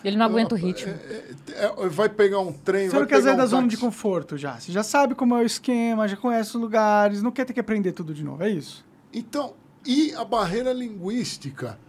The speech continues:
Speaker 2: Se você for morar nos Estados Unidos, provavelmente se for morar num lugar, vai ser nos Estados Unidos.
Speaker 3: Provavelmente.
Speaker 2: Você nunca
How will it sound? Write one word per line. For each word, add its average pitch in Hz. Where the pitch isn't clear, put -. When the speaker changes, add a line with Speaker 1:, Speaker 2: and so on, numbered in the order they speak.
Speaker 2:
Se -
você 202
for 262
morar 214
nos 196
Estados 185
Unidos, 185
provavelmente 202
se 190
for 190
morar 170
num 156
lugar, 151
vai 185
ser 185
nos 160
Estados 156
Unidos. 165
Speaker 3:
Provavelmente. 254
Speaker 2:
Você 233
nunca 262